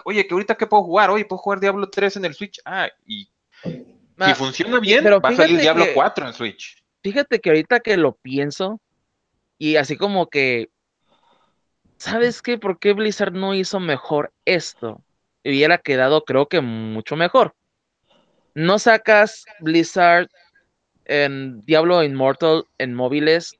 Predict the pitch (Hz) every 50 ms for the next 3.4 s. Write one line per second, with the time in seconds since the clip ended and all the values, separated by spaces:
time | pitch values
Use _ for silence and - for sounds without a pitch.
0 | _ _ - 127 127 131 139 170 165 - 160 143 147 - - 160 151 139 143 135
1 | 127 127 131 131 123 - 127 127 120 117 - 123 117 113 110 - - 143 156 170
2 | - - - _ _ _ _ _ _ _ _ _ - - 147 139 139 135 139 156
3 | 156 156 147 151 156 151 151 156